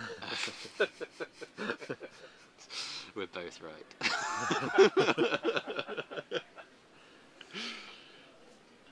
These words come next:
Speaker 2: So this is clearing yellow.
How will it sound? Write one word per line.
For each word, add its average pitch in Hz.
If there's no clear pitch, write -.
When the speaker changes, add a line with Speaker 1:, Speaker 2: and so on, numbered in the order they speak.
Speaker 2:
So -
this 101
is 87
clearing 85
yellow. 78